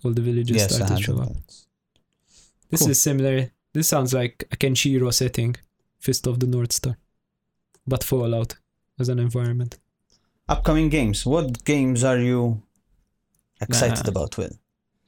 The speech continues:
Speaker 2: We're talking about from now till end of the, end of the year, right?
Speaker 1: Actually,
Speaker 2: Let's see
Speaker 1: something
Speaker 2: if
Speaker 1: about
Speaker 2: two thousand nineteen.
Speaker 1: being excited. There was something that I was excited about, and I'm finally playing it,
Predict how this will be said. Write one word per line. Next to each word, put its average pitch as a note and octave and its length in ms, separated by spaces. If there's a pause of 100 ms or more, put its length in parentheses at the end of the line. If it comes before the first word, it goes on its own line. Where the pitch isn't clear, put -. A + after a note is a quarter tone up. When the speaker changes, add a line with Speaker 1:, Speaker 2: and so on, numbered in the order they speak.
(200)
Speaker 2:
We're C3+ 100
talking C3+ 220
about B2+ 240
from A#2 420
now C3+ 380 (340)
till A#2+ 640 (420)
end A2+ 140
of G#2+ 100
the, G#2+ 140 (200)
end A2 180
of G2+ 100
the G#2 60
year, F2 180 (260)
right? A2+ 220 (100)
Speaker 1:
Actually, G3 260
Speaker 2:
Let's C#3 100
see D#3 60
Speaker 1:
something C#3 300
Speaker 2:
if C3 60
Speaker 1:
about C3 80
Speaker 2:
two C3 100
thousand B2 180
nineteen. F#2+ 160 (100)
Speaker 1:
being B2 160
excited. C3 920 (920)
There C3+ 180
was D#3+ 200
something C3 320
that B2 160
I B2 100
was A#2+ 220
excited A#2+ 520
about, B2 440
and A#2+ 120
I'm A#2 160
finally A2+ 460
playing C3+ 380
it, D#3+ 240